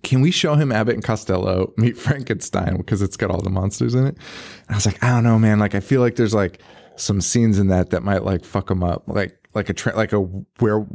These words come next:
like a Wolfman transformation or something. Like, I was like, "I remember he tears up the room, but I couldn't remember in detail."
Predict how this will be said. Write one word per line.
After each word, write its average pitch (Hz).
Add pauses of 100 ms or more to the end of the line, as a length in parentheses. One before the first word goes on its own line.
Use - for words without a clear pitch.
(200)
like 107
a 98
Wolfman 107
transformation 120
or 120
something. 127
Like, 90
I 98
was 104
like, 101
"I 98
remember 127
he 120
tears 123
up -
the 107
room, 120
but 95
I 92
couldn't 120 (200)
remember 107
in 95
detail." 107